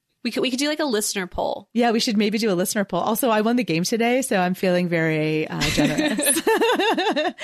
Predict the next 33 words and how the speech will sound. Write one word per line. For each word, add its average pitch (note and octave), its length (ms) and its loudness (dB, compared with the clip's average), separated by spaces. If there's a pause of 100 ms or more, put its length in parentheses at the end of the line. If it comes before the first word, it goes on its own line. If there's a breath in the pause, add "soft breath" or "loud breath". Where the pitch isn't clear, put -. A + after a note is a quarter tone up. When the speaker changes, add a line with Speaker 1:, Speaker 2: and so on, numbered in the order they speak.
(160 loud breath)
Speaker 2:
Okay, G#3+ 360 -2
okay, A3 280 -2 (100)
go C4 140 0
back, A3+ 320 -2
go G#3+ 120 -4
back. G3 280 -6 (680 loud breath)
Speaker 1:
So D4 180 0
in C#4+ 60 2
addition C#4+ 420 0
to F4+ 100 -2
the E4+ 180 -2
L G#3+ 200 0
sat, - 440 -2 (500)
the G#3+ 100 -4
test, - 760 -4 (460)
L A3+ 160 -2
sac C4 760 -2
also A3 260 -2
centralizes G#3+ 920 -2
the F3 100 -4
law F3+ 220 0
school G3 300 -2
application F#3 600 -4
process - 520 -4
through E3+ 440 -2 (120)
the F#3 80 -6
Credential G3 640 -2
Assembly F3 580 -4
Service, E3 600 -4 (440 soft breath)
also G3 320 -2
known E3 180 -2
as D#3 220 -4
cas. - 760 -6